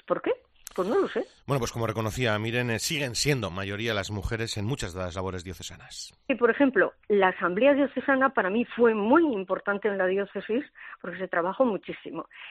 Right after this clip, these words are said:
Speaker 1: Y entonces yo, mirando papeles, he visto que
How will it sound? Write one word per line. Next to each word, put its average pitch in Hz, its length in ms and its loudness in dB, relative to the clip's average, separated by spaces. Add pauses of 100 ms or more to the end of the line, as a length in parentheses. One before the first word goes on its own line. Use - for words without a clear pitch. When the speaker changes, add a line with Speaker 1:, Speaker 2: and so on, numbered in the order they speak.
Speaker 1:
Y 226 60 2
entonces 277 380 2
yo, 285 160 6
mirando 247 480 4
papeles, 285 460 2 (340)
he 262 100 6
visto 247 400 2 (240)
que 214 260 4